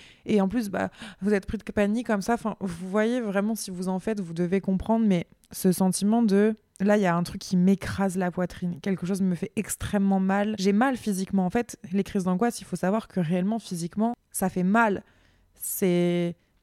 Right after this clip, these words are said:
c'est un symptôme que tu te crées réellement et on m'a toujours dit, d'ailleurs, fais attention parce que, <laughs> et d'ailleurs, ça va rebondir sur le, le troisième trouble que j'ai, mais fais attention parce qu'en te créant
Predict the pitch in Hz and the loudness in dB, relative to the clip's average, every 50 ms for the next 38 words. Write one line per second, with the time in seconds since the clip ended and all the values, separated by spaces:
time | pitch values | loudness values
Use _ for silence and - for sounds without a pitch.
0 | _ - 156 - 208 196 190 - - 208 202 190 - 262 262 254 220 - 196 - | _ -12 -4 0 2 4 4 4 2 2 2 2 2 2 2 2 0 -2 -4 -4
1 | - - 202 180 - - - 247 240 196 190 214 190 196 208 226 247 254 240 - | -4 -4 -4 -4 -2 0 0 2 2 4 4 2 4 4 2 2 2 0 0 0
2 | - 185 180 180 180 170 170 - 226 220 214 220 180 190 185 196 233 262 269 - | 0 2 2 2 2 2 0 0 -2 -2 0 0 0 -2 -2 -2 -4 -4 -6 -8
3 | _ _ _ _ _ - 185 185 208 220 233 254 - - - - 208 196 190 208 | _ _ _ _ _ 0 2 2 4 4 4 2 0 -2 -2 0 0 0 2 2
4 | 196 196 - - 262 311 311 - 202 185 - - - 190 180 92 - - - 185 | 0 0 0 -2 -4 -4 0 0 0 0 0 -2 -4 -4 -2 -4 -4 -6 -8 -8
5 | - - - - 214 - _ _ - - - - - - 190 196 180 190 190 202 | -8 -10 -12 -12 -14 -14 _ _ -20 -20 -20 -20 -14 -8 -6 -2 0 0 2 0
6 | 202 - - 185 165 170 170 151 175 180 175 180 185 180 190 196 - - - 170 | 0 -2 -4 -4 -2 -2 -2 0 0 0 2 0 0 0 0 -2 -4 -6 -8 -6
7 | 165 160 156 156 156 156 151 156 165 - - - 165 165 151 - - - 180 175 | -4 -4 -4 -4 -4 -4 -6 -8 -8 -10 -10 -8 -6 -6 -6 -6 -4 -4 -4 -2
8 | 170 170 170 160 - - 185 175 165 165 165 - 175 185 190 247 262 240 202 180 | -2 -6 -8 -8 -6 -6 -2 0 2 0 2 2 2 2 2 2 2 4 2 2
9 | - - 226 208 196 - 196 190 185 - - 294 311 254 208 - - - - 185 | 4 4 2 2 2 2 0 -2 -2 -2 -4 -4 -4 -4 -4 -6 -6 -6 -6 -2
10 | - 185 185 175 - 185 165 - - - 220 214 208 | 0 2 2 2 2 -2 -4 -4 -2 0 2 2 0